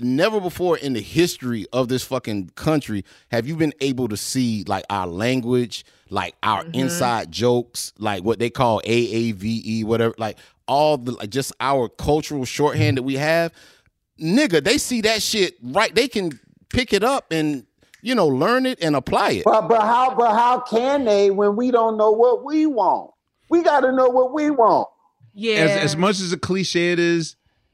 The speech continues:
Speaker 4: you know, when I first heard this term on, like, news programs and news pundits saying, "We are not a monolith, we're not a monolith," I believe that now more than ever because I didn't realize, one,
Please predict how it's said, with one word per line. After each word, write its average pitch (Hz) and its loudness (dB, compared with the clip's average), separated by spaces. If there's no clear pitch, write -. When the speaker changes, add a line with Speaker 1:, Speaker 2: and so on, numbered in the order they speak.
Speaker 4:
you 190 -2
know, 175 2
when 156 2
I 175 2
first 170 -2
heard 160 0
this 143 -6
term 147 0
on, 123 -2
like, 120 -4
news 131 0
programs 123 -2
and 101 -6
news 120 -2
pundits 120 -2
saying, 110 -2
"We 226 0
are 262 2
not 269 0
a 262 0
monolith, 240 -2
we're 233 -4
not 269 0
a 262 0
monolith," 254 -2
I 165 2
believe 160 0
that 147 0
now 143 0
more 131 0
than 120 -2
ever 113 -2
because 107 -6
I 151 2
didn't 143 0
realize, 120 0
one, 107 2